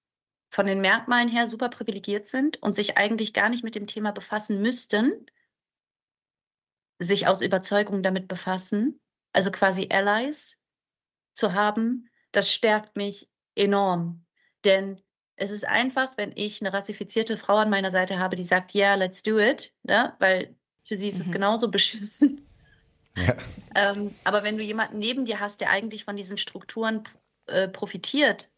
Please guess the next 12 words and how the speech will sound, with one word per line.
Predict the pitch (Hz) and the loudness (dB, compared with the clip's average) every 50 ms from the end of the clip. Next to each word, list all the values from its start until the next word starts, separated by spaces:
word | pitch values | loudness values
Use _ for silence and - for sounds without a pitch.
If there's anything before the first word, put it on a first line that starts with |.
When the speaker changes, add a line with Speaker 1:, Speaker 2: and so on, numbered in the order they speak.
| _ _ | _ _
Speaker 1:
und | - 214 208 202 | -2 0 0 0
sie | - 214 208 | 0 -2 -2
trotzdem | - - - - 277 294 285 - - 277 240 233 | -4 -4 0 2 2 2 2 2 -2 0 0 0
umstürzen | - 254 269 262 - - - 214 202 202 - - 208 190 175 | 2 2 2 2 2 0 2 0 0 0 -2 -2 -2 -2 0
will, | 175 170 170 170 170 170 - _ _ _ _ _ _ _ _ _ _ _ _ _ _ _ _ _ _ _ _ _ _ _ _ _ - | 0 0 -2 -2 -4 -8 -14 _ _ _ _ _ _ _ _ _ _ _ _ _ _ _ _ _ _ _ _ _ _ _ _ _ 0
das | - 196 202 202 - | 2 4 4 2 0
ist | 190 190 185 - | -4 -4 -2 0
schon, | - - 202 190 190 190 185 185 185 | 0 0 -2 -2 -4 -4 -6 -4 -2
das | - 196 202 196 - | 0 0 0 -2 -4
sind, | - 214 208 208 - - | -4 -4 -4 -4 -2 -2
das | 202 202 208 - | -2 0 0 -2
sind | 214 208 208 196 - - | -2 -2 -2 -2 -6 -14